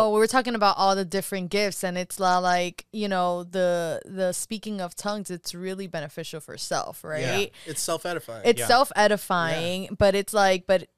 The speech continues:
Speaker 1: it can be edifying to the church if there's a translator.
Speaker 3: Right,
Speaker 1: you know?
Speaker 3: exactly. And, and so
Speaker 2: And here's the
Speaker 3: basically
Speaker 2: thing,
Speaker 3: what I'm
Speaker 2: too,
Speaker 3: saying
Speaker 2: just
Speaker 3: is
Speaker 2: to add to that quickly,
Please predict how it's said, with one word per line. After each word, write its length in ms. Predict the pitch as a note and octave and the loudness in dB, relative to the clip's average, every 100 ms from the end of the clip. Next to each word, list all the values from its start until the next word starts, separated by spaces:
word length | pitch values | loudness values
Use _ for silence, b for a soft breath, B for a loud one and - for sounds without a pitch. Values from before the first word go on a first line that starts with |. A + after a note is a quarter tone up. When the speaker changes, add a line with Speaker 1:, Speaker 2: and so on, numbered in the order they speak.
| - | 2
Speaker 1:
it 220 | A3 G#3 | 2 2
can 160 | A3+ G3+ | -2 -4
be 160 | G3+ | -2
edifying 480 | G#3 A#3+ - G3+ F3+ | 0 0 0 -4 -4
to 120 | - | -8
the 100 | F3+ | -12
church 400 | - - A3 G3 - | -12 -8 -8 -4 -2
if 120 | G#3 | 0
there's 200 | G3+ F3 | 0 -2
a 80 | D#3 | -4
translator. 840 | - G3+ G3 F3 D#3 D#2 - G1+ | -4 -2 -2 -4 -10 -14 -14 -14
Speaker 3:
Right, 280 | - A2+ G#2+ | -8 -8 -8
Speaker 1:
you 120 | - F#3+ | -6 -4
know? 40 | |
Speaker 3:
exactly. 480 | E3+ C3+ E3 G#2 F2 B B B | -2 -4 -4 -10 -14 B B B
And, 380 | C#3+ D3+ D3+ C#3+ | -4 -4 -6 -10
and 220 | C#3 C#3 C#3+ | -10 -8 -6
so 360 | D#3 D3+ C#3 _ | -2 -2 -4 _
Speaker 2:
And 120 | D3 | -10
here's 160 | D#3 E3+ | -6 -4
the 60 | E3 | -4
Speaker 3:
basically 240 | D#3+ F#3 | -4 -2
Speaker 2:
thing, 60 | F3+ | 0
Speaker 3:
what 100 | F3 | 0
I'm 80 | F3 | -2
Speaker 2:
too, 60 | |
Speaker 3:
saying 140 | E3+ G#3+ | -2 -4
Speaker 2:
just 100 | E3 | -2
Speaker 3:
is 120 | C3+ | -4
Speaker 2:
to 80 | B2 | -4
add 120 | C#3+ | -6
to 60 | D3+ | -4
that 260 | C#3+ B2+ _ | -6 -8 _
quickly, 440 | - E3 D3+ C3 | -10 -8 -6 -8